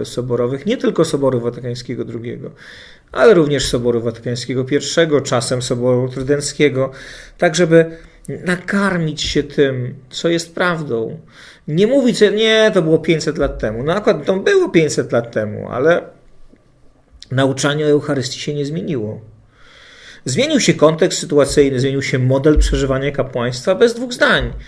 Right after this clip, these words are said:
Nie da się już być takim kapłanem, jak się było w szesnastym czy siedemnastym wieku, bo sytuacja społeczna się zmieniła, bo ludzie się zmienili.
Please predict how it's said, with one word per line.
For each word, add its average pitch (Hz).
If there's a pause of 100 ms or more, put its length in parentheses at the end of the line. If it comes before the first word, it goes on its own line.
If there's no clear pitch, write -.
(760)
Nie 214
da 208
się -
już 127
być 131
takim 147
kapłanem, 139
jak 135
się 135
było 127
w -
szesnastym 127
czy 123
siedemnastym 120
wieku, 120
bo 135 (420)
sytuacja -
społeczna 143
się 131
zmieniła, 123
bo 160
ludzie 247
się 147
zmienili. 110